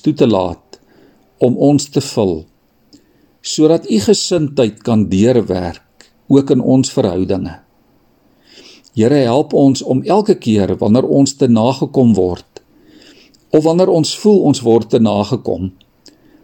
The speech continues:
om dan eers geestelik diep asem te haal, voordat ons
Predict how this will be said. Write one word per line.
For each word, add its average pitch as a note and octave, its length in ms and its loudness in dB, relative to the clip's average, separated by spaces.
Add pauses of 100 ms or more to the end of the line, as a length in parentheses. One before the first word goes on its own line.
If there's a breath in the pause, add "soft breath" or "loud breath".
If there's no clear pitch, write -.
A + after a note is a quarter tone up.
(520 soft breath)
om C3+ 160 4
dan B2 320 0
eers E3 300 0 (120)
geestelik C3 600 0 (240)
diep G#3 280 0 (120)
asem C#3+ 480 0
te A#2+ 120 0
haal, F#2 340 -6 (800 soft breath)
voordat D3 720 2
ons C3+ 320 -2